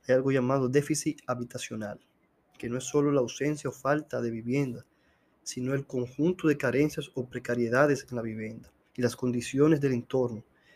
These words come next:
Y se dice que en República Dominicana tenemos, señores y señoras, un millón doscientos mil unidades en déficit habitacional. De ese déficit,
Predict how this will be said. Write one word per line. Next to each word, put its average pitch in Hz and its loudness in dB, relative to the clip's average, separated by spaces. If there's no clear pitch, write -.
Y 143 -2
se 127 0
dice 170 6
que 156 4
en 143 6
República 151 4
Dominicana 135 0
tenemos, 127 -4
señores 123 -4
y 127 -12
señoras, - -14
un 185 10
millón 165 6
doscientos 143 -2
mil 170 4
unidades 151 4
en 120 0
déficit 123 0
habitacional. 110 -4
De 131 2
ese 165 6
déficit, 135 6